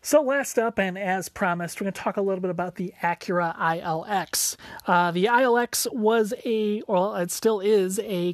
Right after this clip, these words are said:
compact luxury, entry-level luxury sedan, uh, made by Honda of North America under the Acura brand, uh, that's based on the ninth generation Honda Civic. Uh, what is interesting about that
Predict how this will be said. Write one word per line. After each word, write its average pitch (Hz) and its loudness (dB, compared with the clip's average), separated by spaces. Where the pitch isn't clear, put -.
compact 226 0
luxury, 208 0
entry-level 196 0
luxury 175 -2
sedan, 165 -6
uh, 165 2
made 220 -2
by 254 2
Honda 208 0
of 180 0
North 180 -2
America 165 -2
under 175 -4
the 170 -8
Acura 160 -6
brand, 202 0
uh, 202 2
that's 180 0
based 202 -2
on 196 -2
the 185 -4
ninth 170 -6
generation 170 -4
Honda 160 -6
Civic. - 0
Uh, 170 2
what 185 0
is 185 0
interesting 247 0
about 202 2
that 208 0